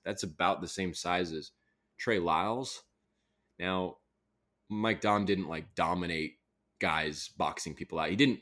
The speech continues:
you know, kind of battle with guys on the glass like Trey Lyles does. He's obviously not as strong as him, but it was at least an interesting type of thing 'cause it's like Mike Daum, three-point shooter, that size, uh, earnest rebounder, and, you know, puts an effort on the glass.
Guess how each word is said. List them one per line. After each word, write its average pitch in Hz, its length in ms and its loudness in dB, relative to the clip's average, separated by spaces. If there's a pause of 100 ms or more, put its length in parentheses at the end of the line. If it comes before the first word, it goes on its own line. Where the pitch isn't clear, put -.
you 110 100 -4
know, 55 140 -10
kind 80 200 -8
of 73 120 -12
battle 85 300 4
with 80 140 -8
guys 78 320 -2 (100)
on 80 200 -6
the 78 60 -12
glass 73 400 -4
like 67 200 -12
Trey 82 160 -6
Lyles 71 320 -2
does. 76 160 -6
He's 87 100 -4
obviously 92 320 0
not 78 200 -8
as - 80 -10
strong 87 440 -4
as 117 120 -4
him, 135 280 -4 (540)
but 87 340 -2 (280)
it 156 60 2
was 190 140 12
at 208 60 2
least 240 180 2
an 165 80 2
interesting 131 400 2
type 98 200 2
of 82 120 -8
thing 123 180 4
'cause 90 140 -6
it's 87 140 -6
like 92 140 -2
Mike 92 280 0
Daum, 90 280 0
three-point 104 440 -2
shooter, 101 460 0
that 95 260 2
size, 92 580 0 (380)
uh, 87 380 -2 (160)
earnest 113 360 2
rebounder, 95 640 2
and, 85 240 -4 (200)
you 87 120 -8
know, 76 80 -8
puts - 220 -8
an 87 80 -6
effort 85 280 -4
on 85 120 -4
the 85 80 -8
glass. 80 520 -6